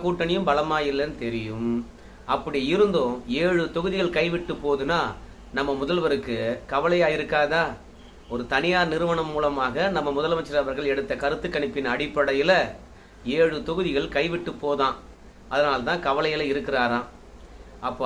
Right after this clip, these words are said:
அமைச்சர்களா இருந்தாலும் சரி, நிர்வாகிகளா இருந்தாலும் சரி, சரியா வேலை செய்யலையா? கடந்த காலங்கள்ல நம்ம முதலமைச்சர் ஐயா அவர்கள் எந்த தொகுதியில நம்முடைய வேட்பாளர் தோல்வி அடைகின்றாரோ, அந்த மாவட்ட செயலராக இருந்தாலும் சரி, அந்த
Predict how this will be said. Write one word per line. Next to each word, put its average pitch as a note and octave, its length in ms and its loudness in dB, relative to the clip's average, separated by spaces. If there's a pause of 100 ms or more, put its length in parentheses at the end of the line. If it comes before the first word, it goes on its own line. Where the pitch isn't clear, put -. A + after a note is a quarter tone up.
அமைச்சர்களா E3+ 480 2
இருந்தாலும் D3 340 2
சரி, B2+ 140 -4 (160)
நிர்வாகிகளா E3 560 2
இருந்தாலும் C#3 460 -2
சரி, B2 140 -4 (140)
சரியா E3 240 2 (100)
வேலை D#3 220 4
செய்யலையா? B2+ 400 0 (720)
கடந்த C#3+ 340 0
காலங்கள்ல D#3+ 600 4
நம்ம C#3 160 -2
முதலமைச்சர் E3+ 400 2
ஐயா C#3+ 200 2
அவர்கள் C3+ 320 0 (640)
எந்த G3+ 360 0
தொகுதியில F3 480 2
நம்முடைய D3 300 0
வேட்பாளர் E3+ 460 2 (600)
தோல்வி G3+ 320 4
அடைகின்றாரோ, C#3+ 560 4 (580)
அந்த D#3+ 140 0 (140)
மாவட்ட F#3+ 280 6
செயலராக E3 320 2
இருந்தாலும் D3+ 340 -2
சரி, B2 200 -2 (160)
அந்த C#3 120 -2